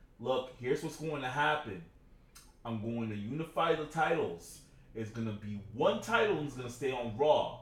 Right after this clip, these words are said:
But SmackDown, y'all gonna have a King of the Ring tournament. And the winner of that tournament is gonna be, um, is gonna be new World Heavyweight Cha-,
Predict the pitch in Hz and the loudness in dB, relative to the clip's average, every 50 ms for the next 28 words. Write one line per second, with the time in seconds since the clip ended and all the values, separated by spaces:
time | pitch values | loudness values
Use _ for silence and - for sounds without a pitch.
0 | - - - 120 120 - - - - 131 131 151 185 240 - - - - 147 127 | -8 0 0 0 0 0 -6 -8 -8 -2 4 6 6 6 6 4 2 0 0 2
1 | 120 113 104 101 95 95 95 95 - - - - - - - - - - - - | 2 2 0 -2 -6 -8 -12 -16 -18 -20 -20 -20 -20 -20 -20 -20 -20 -20 -20 -20
2 | - - - - - - - - - - - - - - - - - - - - | -20 -20 -20 -20 -20 -20 -20 -20 -20 -20 -20 -20 -20 -20 -20 -20 -20 -20 -20 -20
3 | - - - - - 101 113 120 - 156 151 - - 190 170 160 151 160 151 147 | -20 -20 -20 -18 -10 0 4 10 10 10 10 10 6 4 2 2 4 4 4 4
4 | 131 127 123 - 170 175 180 175 165 156 147 135 151 175 196 214 214 - - 175 | 4 2 -2 -2 -2 -2 0 0 0 0 0 0 0 0 0 0 -2 -2 0 0
5 | 170 156 139 120 113 104 98 95 - - - - - - - 139 135 135 123 123 | 2 2 2 0 -2 -4 -4 -6 -10 -16 -20 -20 -18 -8 -6 -4 -4 -2 0 -2
6 | 117 110 107 107 110 120 160 208 233 233 226 208 196 190 180 - 156 156 - 113 | -2 -2 -2 -4 0 8 10 10 10 10 8 6 6 4 2 2 0 0 0 4
7 | 151 190 - - - 208 226 247 233 220 202 180 170 170 151 - - 156 147 147 | 4 4 4 4 0 -2 0 2 2 2 2 0 -2 -4 -4 -4 -4 -6 -6 -4
8 | - 147 151 151 143 131 117 131 135 139 139 131 127 117 120 - - - - - | -4 -4 -2 -2 -2 -4 -6 -6 -8 -6 -6 -6 -6 -8 -10 -12 -16 -20 -20 -20
9 | - - 147 143 143 143 135 131 127 135 135 - - 151 151 143 135 123 143 143 | -12 -6 -4 -2 0 0 -2 -2 -4 -6 -8 -6 -6 -4 -4 -4 -4 -6 -8 -8
10 | 135 131 135 151 180 208 226 233 233 208 185 185 190 202 208 196 190 185 190 196 | -6 -4 -4 -2 -2 0 2 0 0 0 2 2 4 4 4 4 2 2 2 0
11 | 196 196 185 190 185 185 - - - 220 | 0 0 0 0 0 0 -4 -8 -12 -12